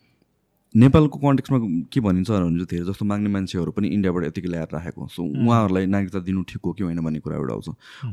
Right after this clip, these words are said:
Speaker 1: अर्को भनेको चाहिँ आमा र बुवाको नाममा अघि हामीले डिस्कस गऱ्यौँ नागरिकता दिने भन्ने
Speaker 2: उम्।
Speaker 1: कुरामा। So, it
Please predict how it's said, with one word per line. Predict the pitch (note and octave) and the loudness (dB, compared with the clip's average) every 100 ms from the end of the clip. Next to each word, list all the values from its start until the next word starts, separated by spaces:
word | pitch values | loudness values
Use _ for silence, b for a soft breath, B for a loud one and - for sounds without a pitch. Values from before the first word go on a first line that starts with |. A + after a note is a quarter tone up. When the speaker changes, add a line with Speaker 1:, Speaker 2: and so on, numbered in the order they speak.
| - | 4
Speaker 1:
अर्को | B2+ C#3+ A#2 | 6 8 6
भनेको | F2 E2 E2 | 6 0 0
चाहिँ | F2 - | -4 -2
आमा | A2 A2+ | 0 0
र | |
बुवाको | G#2+ G#2 G2 | 0 0 0
नाममा | F#2+ F#2+ F#2+ | -2 -2 -2
अघि | F2+ F2+ | -4 -4
हामीले | E2+ E2+ | -6 -6
डिस्कस | F#2+ G2+ - | -6 -8 -6
गऱ्यौँ | F2+ E2+ | -4 -4
नागरिकता | F2+ F2 F2 | -4 -6 -6
दिने | E2+ F2 E2+ | -6 -4 -4
भन्ने | C#2+ | -4
Speaker 2:
उम्। | D#2+ | -4
Speaker 1:
कुरामा। | E2+ E2+ E2 b b b b b - | -4 -4 -4 b b b b b -2
So, | G#2 - | -2 0
it | B2+ | 0